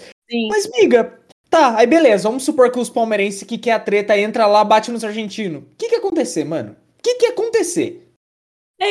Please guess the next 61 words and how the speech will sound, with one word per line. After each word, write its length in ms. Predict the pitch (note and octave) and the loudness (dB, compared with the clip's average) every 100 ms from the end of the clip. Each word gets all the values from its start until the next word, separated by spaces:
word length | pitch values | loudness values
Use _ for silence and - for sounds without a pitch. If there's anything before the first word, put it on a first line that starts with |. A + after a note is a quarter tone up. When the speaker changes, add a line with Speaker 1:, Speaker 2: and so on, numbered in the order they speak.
| G#4 | 2
Speaker 1:
isso 200 | A4+ A4 | 2 0
que 100 | F#4+ | 0
eu 200 | F#4 F4+ | 2 0
digo, 480 | C4 C4 E4 C#4 F3 | -2 -6 -6 -4 -2
é, 400 | G#3+ G#3 B3 A3+ _ - | -2 0 -4 -4 _ -6
é... 840 | B3 C#4+ C#4 C4+ C4 B3 A#3 G#3 _ _ _ - | -2 -2 -4 -6 -6 -4 -4 -6 _ _ _ -6
Eu 120 | G4+ | 0
não 100 | G#4+ | 0
sei 200 | G#4 F#4+ | 2 -2
até 180 | G4 F4 | 0 -2
que 100 | E4 | -2
ponto 260 | - D#4+ D#4 | -2 -2 -2
eles 160 | D4 | -6
queriam, 400 | - C4 A3 B3 | -6 -4 -4 -4
qual 180 | - C#4 | -2 2
é 40 | D4 | 2
o 80 | D4 | 2
ponto 200 | C4 C4 | 0 0
que 60 | |
eles 100 | A#3+ | -6
queriam 180 | A#3+ A3 | -2 -2
chegar, 200 | A3 B3+ | 0 -2
se 60 | C#4 | -2
queriam 180 | B3 | -2
matar 440 | B3+ G#3+ - A#3+ A#3 | 0 -2 0 2 2
os 160 | G#3 - | -2 -6
caras, 420 | A3 C#4 F4 A3+ | -4 -4 -4 -10
queria 200 | B3+ C#4 | -12 -14
fazer 180 | C#4 C#4 | -14 -16
o 60 | |
quê? 260 | C4+ G#3+ F3+ _ _ _ _ - | -8 -6 -6 _ _ _ _ -10
E, 440 | A#3+ C4 C4+ - | -6 -4 -6 -6
então, 240 | C#4+ F4 G#4 | -2 2 2
assim, 500 | - G4+ C4+ - _ _ _ _ _ _ _ _ | 6 4 4 -2 _ _ _ _ _ _ _ _
sabe? 480 | - D#5+ D#4+ A3 G3 _ _ _ - | 0 0 2 -4 -4 _ _ _ -2
Pra 180 | B4 D#5 | -2 0
quê? 280 | D5 C#5 | 0 0
É, 380 | G#3+ A3+ B3 C4+ | 0 0 0 0
esse 140 | G#4+ B4 | -4 0
é 40 | |
o 60 | A#4+ | -2
ponto. 340 | D#4 A#3+ A3+ | -2 -6 -8
Pra 200 | - F4+ | -8 -8
quê? 300 | B4+ G#4+ A#3+ - | -6 -6 -6 -2
"Ah, 240 | E4+ F#4+ | 0 2
só 160 | F4+ D#4+ | 0 -4
porque 180 | D#4 E4 | -2 -2
meu 140 | D4+ | -4
ti-, 180 | - A3+ | -8 -6
eles 180 | C4 C4+ | -4 -4
eliminaram 460 | C4+ C4 B3+ A#3+ B3 | -4 0 2 2 0
meu 140 | A#3 | -4
time." 300 | A#3 A#3 G#3 | -4 -6 -4
Não, 240 | A#3 A#4+ C#4 | 0 0 0
não 80 | |
foram 260 | A3 F4+ D5 | -2 -2 0
eles 180 | F#4+ C4+ | 0 -2
que 100 | - | -4
eliminaram 340 | G3+ F#3 F#3 | -2 -2 -2
seu 140 | F#3 F3+ | -4 -6
time. 340 | - E3 D#3+ | -4 -6 -6